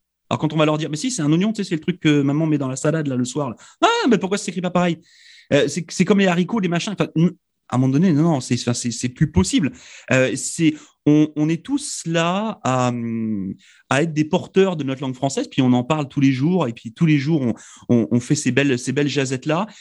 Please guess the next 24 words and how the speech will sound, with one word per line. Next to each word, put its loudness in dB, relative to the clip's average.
et 2
puis 0
tous 2
les 6
jours, 4
on 4
fait 0
de 2
la 0
communication -2
en -2
français, 0
puis -8
tous 4
les 6
jours, 0
on 6
essaie 2
de -8
faire -2
ce -12
qu'il -8
faut. 0
Euh, 0